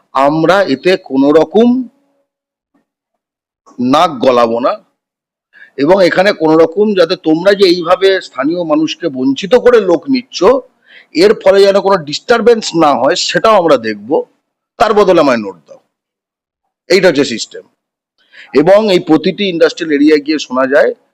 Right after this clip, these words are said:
যে পঞ্চাশ কিলোমিটারের মধ্যে থেকে আমরা লোক নেব না। এরকম কোনো, প্রথম কথা, এটা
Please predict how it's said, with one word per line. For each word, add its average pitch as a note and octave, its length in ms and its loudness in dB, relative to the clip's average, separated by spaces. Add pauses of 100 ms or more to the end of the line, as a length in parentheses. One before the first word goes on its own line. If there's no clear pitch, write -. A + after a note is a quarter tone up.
(300)
যে G3 60 -2 (120)
পঞ্চাশ F3 420 0
কিলোমিটারের F#3 520 0
মধ্যে C#3+ 380 -8
থেকে C#3 180 -4
আমরা D3+ 200 -4
লোক A2 220 -4
নেব G2+ 280 -6
না। A#2 60 -6
এরকম D3 260 -8
কোনো, C#3+ 260 -6
প্রথম C#3 260 -8
কথা, - 180 -6
এটা - 200 -6